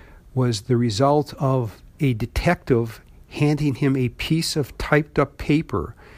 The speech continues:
and telling him that this is what you're to put in your general case report.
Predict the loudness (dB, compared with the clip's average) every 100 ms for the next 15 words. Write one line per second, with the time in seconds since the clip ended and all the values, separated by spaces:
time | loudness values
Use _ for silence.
0 | -20 -16 -8 -6 0 2 2 0 2 2
1 | 0 -4 -2 0 0 -2 0 0 2 0
2 | 0 0 2 0 0 0 0 0 -2 0
3 | 0 -2 -4 -18 -8 -2 -2 -2 -2 -2
4 | -2 -4 -10 -10 -10 -12